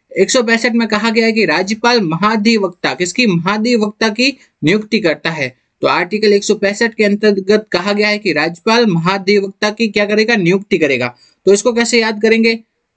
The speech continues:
कि, तो महाधिवक्ता को क्या कहा जा-, जाता है? एडवोकेट जनरल कहा जाता है। तो महाधिवक्ता को क्या कहा जाता है? एडवोकेट जनरल। अगर, तो इसको कैसे याद करेंगे कि जब हम, अगर हमारे पे कभी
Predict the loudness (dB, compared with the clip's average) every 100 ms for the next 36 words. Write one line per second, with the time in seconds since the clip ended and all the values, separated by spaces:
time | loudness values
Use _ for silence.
0 | _ 4 6 6 4 0 _ _ _ 2
1 | 4 4 2 0 -2 0 0 0 -2 -4
2 | 0 -2 0 -2 0 -2 -2 -6 -4 -4
3 | -2 -2 0 -2 -2 0 0 -2 -2 0
4 | 0 -2 -2 -2 -2 -4 -6 _ -20 -2
5 | 2 2 0 0 0 0 -2 -2 -2 -2
6 | -2 -2 -2 0 0 -2 -2 -2 0 0
7 | 0 -2 -2 -2 -4 _ _ _ _ -2
8 | 0 2 0 -2 -6 _ _ 2 4 4
9 | 0 -4 -2 0 -2 -2 -2 0 -2 -2
10 | -4 -2 0 2 4 4 2 0 0 0
11 | 0 -2 -2 -2 0 0 0 0